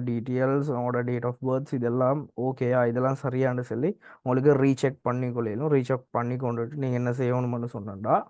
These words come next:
நீங்கிட்ட இருந்த கன்ஃபார்ம், ஐ கன்ஃபார்ம்ன்ற இந்த ஆப்ஷனை நீங்க கிளிக் பண்ணிட்டு, சரி, ஐ கன்ஃபார்ம்ன்றது கிளிக் பண்ணடிக்க உங்களுக்கு நீங்க சூஸ் பண்ற டாக்குமெண்ட், நீங்க பாஸ்போர்ட்டை வச்சா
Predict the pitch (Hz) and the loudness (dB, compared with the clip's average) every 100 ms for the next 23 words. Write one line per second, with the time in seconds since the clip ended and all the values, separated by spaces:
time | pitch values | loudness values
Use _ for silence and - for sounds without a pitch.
0 | _ _ _ _ _ _ _ _ _ _ | _ _ _ _ _ _ _ _ _ _
1 | _ - 135 131 127 127 131 139 147 135 | _ -2 2 2 2 0 0 -2 0 -2
2 | 135 127 120 113 - - - - 147 139 | -2 -2 -2 -4 -14 -20 -10 2 2 4
3 | 156 151 - 160 151 139 135 143 135 123 | 2 0 2 2 2 -2 -2 -2 -2 -4
4 | - 131 120 180 - _ _ - 127 131 | -6 -6 -4 -6 -8 _ _ -2 0 0
5 | 131 120 - 117 110 135 - - _ - | 0 -4 -2 -2 -2 -2 -4 -6 _ -2
6 | 120 139 127 131 123 120 120 117 120 120 | 0 2 0 -4 -4 -4 -4 -4 -6 -4
7 | 117 - 117 123 151 131 131 156 226 - | -6 -4 -4 0 0 0 0 0 -2 -4
8 | - _ 135 139 160 160 170 170 151 156 | -20 _ -2 2 2 4 2 2 0 2
9 | 160 135 131 117 101 107 143 147 127 127 | 2 0 -2 -4 -4 -2 0 2 4 2
10 | - 135 123 123 - 131 | 2 0 0 -2 -2 2